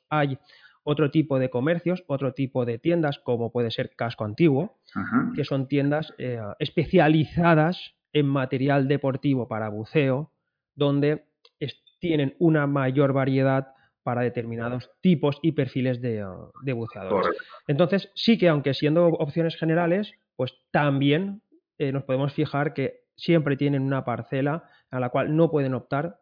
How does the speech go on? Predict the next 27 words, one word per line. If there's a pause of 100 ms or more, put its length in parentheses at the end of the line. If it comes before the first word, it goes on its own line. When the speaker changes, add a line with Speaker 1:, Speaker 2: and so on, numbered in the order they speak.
Speaker 1:
porque,
eh, (180)
porque
estas
tiendas, (640)
como
por
ejemplo
para
la
gente
que
corre,
que
tiene,
eh, (440)
zapa-,
tiendas
específicas
donde
venden
zapatillas
específicas
para
correr
en
montaña.